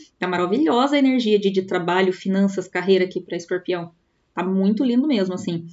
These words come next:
Vocês com uma vontade, querendo aprender, é, coisa nova, querendo ir pra cima, né?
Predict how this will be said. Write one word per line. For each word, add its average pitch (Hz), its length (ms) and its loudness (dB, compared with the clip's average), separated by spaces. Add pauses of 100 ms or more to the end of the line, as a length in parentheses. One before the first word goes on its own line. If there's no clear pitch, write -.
(180)
Vocês 190 500 2
com 220 120 -4
uma 220 160 2
vontade, 196 1000 0 (240)
querendo 220 360 2
aprender, 190 760 4 (300)
é, 175 160 -4
coisa 196 340 4
nova, 180 560 -4
querendo 208 380 4
ir 220 140 -2
pra 240 160 -4
cima, 214 480 0
né? 202 160 -2